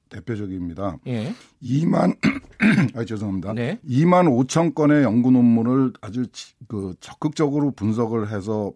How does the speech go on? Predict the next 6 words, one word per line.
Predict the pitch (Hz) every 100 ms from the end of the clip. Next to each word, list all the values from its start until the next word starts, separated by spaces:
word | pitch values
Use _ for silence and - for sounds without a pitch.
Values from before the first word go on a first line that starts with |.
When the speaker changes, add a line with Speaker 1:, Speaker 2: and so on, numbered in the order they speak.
| -
Speaker 1:
봤더니 | - 98 - 104 110 120 71
Speaker 2:
네. | 120 113 107 156 - _
Speaker 1:
전자파가 | - 90 123 151 151 151 135 151
건강에 | - 101 113 131 143 151
미-, | 143 123 117 _ 123
어, | 110